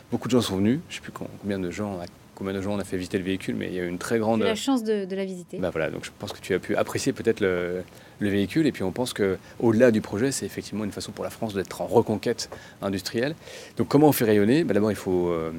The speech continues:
Speaker 1: continuer à, à avoir les moyens de notre ambition, donc lever des fonds, industrialiser, être, euh, au rendez-vous de nos objectifs, euh, calendaires, les horizons de temps, et puis rencontrer le public. Ça, c'est vraiment important. Et faire, euh, d'Opium une marque française, européenne, internationale, c'est évidemment le,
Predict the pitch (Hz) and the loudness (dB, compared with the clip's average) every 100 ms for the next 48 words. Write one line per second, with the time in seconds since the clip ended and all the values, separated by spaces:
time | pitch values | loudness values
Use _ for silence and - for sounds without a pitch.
0 | 85 101 - - 110 - 101 85 82 85 | -10 -14 -14 -4 -4 0 -2 0 -4 -8
1 | - 90 107 117 110 104 101 104 101 - | -6 0 4 4 4 4 4 4 2 -2
2 | - 98 - 90 87 143 127 95 107 98 | -4 -4 -2 -2 -2 -4 -6 -4 0 2
3 | 92 90 - 123 120 104 90 - 95 90 | 2 0 -2 -4 -2 -2 -2 0 0 2
4 | 98 120 143 - - - - 107 - 107 | 2 0 -2 -10 -14 -16 -2 0 4 4
5 | 95 95 95 92 - 110 98 120 113 110 | 6 6 6 4 4 4 6 6 6 6
6 | 107 95 90 98 87 - 104 - 85 82 | 4 4 2 0 -2 -6 -8 -6 -4 -4
7 | - 104 87 87 95 - - 92 95 87 | -2 -2 0 -2 -4 -6 -6 -4 -2 -2
8 | 90 - 120 160 - - - - 113 - | -6 -6 -8 -8 -14 -20 -20 -10 -8 -8
9 | - 95 90 87 92 98 - 104 160 - | -4 0 0 0 -2 -6 -4 -4 -4 -6
10 | - - - - 101 - 90 87 87 92 | -18 -20 -14 -8 -8 -6 -4 -4 -6 -6
11 | 87 - 175 95 - 104 98 90 85 82 | -6 -6 -6 -6 -2 2 2 2 0 -2
12 | 85 - 104 87 95 - - - 85 - | -6 -6 -4 -4 -6 -8 -12 -10 -8 -4
13 | 101 92 87 90 87 98 87 90 85 - | -4 -2 -2 -2 -4 -6 -6 -10 -12 -10
14 | 104 110 - 92 92 95 | -8 -8 -8 -8 -8 -8